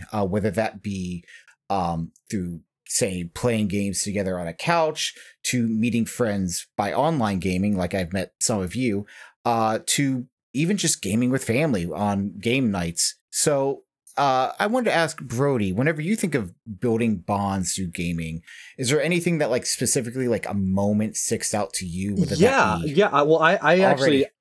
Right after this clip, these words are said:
Speaker 2: I was
Speaker 1: Uh,
Speaker 2: excited for this one because I actually, I
Speaker 1: uh,
Speaker 2: think I have a good, a good story for it because,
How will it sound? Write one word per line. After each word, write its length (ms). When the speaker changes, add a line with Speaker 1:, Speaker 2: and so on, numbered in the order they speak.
Speaker 2:
I 100
was 180
Speaker 1:
Uh, 40
Speaker 2:
excited 480
for 120
this 200
one 220
because 300
I 120
actually, 420
I 60
Speaker 1:
uh, 40
Speaker 2:
think 120
I 80
have 100
a 80
good, 380
a 100
good 220
story 340
for 240
it 80
because, 460